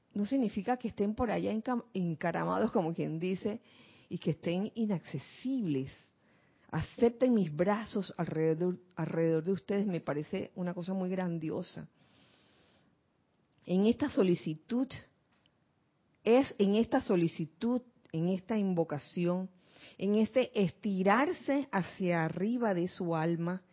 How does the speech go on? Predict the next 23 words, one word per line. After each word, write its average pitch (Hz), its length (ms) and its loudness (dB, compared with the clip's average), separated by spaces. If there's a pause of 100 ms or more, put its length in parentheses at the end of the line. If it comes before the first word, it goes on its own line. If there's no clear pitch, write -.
(440)
que 202 160 4
se 196 240 4
nos 175 380 4
da 226 240 6
la 285 140 6
oportunidad 180 960 2 (920)
de 185 200 8
regresar 175 1040 2 (720)
sobre 185 420 6
el 180 100 6
mismísimo 240 1000 4
rayo 233 640 6
de 214 100 4
su 175 220 -4
propia 214 720 4
energía. 165 840 -2 (1400)
¿Mm? 160 320 -6
El 160 160 0
llamado 180 580 0
obliga 170 500 -4
a 175 140 -8
la 151 100 -2
respuesta. 143 680 -6